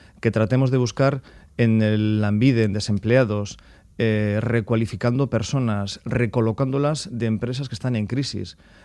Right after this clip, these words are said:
eh, tratando de que los jóvenes tengan su primera actividad laboral lo más temprana posible, eh, hablando de inmigración y de mujeres, como trata todo ese acuerdo, y que la reacción a esa voluntad, eh, de colaborar en, en cubrir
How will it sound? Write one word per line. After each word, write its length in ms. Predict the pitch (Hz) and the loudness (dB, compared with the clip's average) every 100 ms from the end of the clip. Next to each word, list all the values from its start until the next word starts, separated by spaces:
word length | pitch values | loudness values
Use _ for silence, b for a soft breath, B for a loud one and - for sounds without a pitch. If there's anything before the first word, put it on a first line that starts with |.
| B 117 | B -2
eh, 640 | 110 107 104 104 104 104 | 0 0 0 -2 -2 -4
tratando 480 | 110 113 131 131 143 | 0 0 2 2 2
de 100 | 135 | 0
que 120 | 131 | 0
los 140 | 113 - | -2 -2
jóvenes 420 | 127 135 143 135 | -4 -2 -2 -2
tengan 400 | 131 135 139 143 123 - | -2 0 -2 -2 -8 -8
su 280 | - 127 - | -4 -4 -2
primera 400 | 110 120 135 139 | -2 0 0 -2
actividad 460 | 117 123 120 127 | -4 -4 -2 -2
laboral 440 | 123 117 117 127 120 | -2 -2 0 0 0
lo 80 | |
más 280 | 110 127 - | -2 -4 -6
temprana 480 | 120 107 127 123 110 | -4 -2 -2 -2 -4
posible, 520 | 107 - 147 110 101 B B B B B - | -6 -4 -4 -4 -6 B B B B B -8
eh, 300 | 107 104 101 | -4 -2 -2
hablando 340 | 110 127 139 | 0 2 2
de 100 | 135 | 2
inmigración 600 | 123 113 104 101 - 147 | 2 2 0 -4 -2 0
y 60 | 120 | 0
de 60 | 107 | 0
mujeres, 420 | 110 151 135 101 | -2 -2 -2 -2
como 220 | - 104 | -2 -2
trata 340 | 123 131 113 98 | 0 0 0 0
todo 200 | 123 113 | -2 -2
ese 160 | - | -4
acuerdo, 420 | 107 135 113 98 B B B B - | -4 -4 -4 -6 B B B B -4
y 120 | 113 | -2
que 120 | 117 | 0
la 140 | 110 | 0
reacción 580 | 110 110 107 - 156 147 | 0 -2 -2 -2 -2 -2
a 100 | 110 | -2
esa 200 | 127 143 135 | -4 -2 -2
voluntad, 540 | 127 117 117 139 131 - - - b b b b b - - | 0 0 0 0 -2 -6 -20 -20 b b b b b -16 -8
eh, 300 | 101 90 92 | -6 -6 -4
de 300 | 110 104 110 | -4 -2 -2
colaborar 580 | 120 110 104 113 143 139 | 0 0 2 4 4 4
en, 200 | 127 - | 0 -2
en 140 | 123 | -2
cubrir 480 | 110 127 139 170 - | 0 2 4 4 2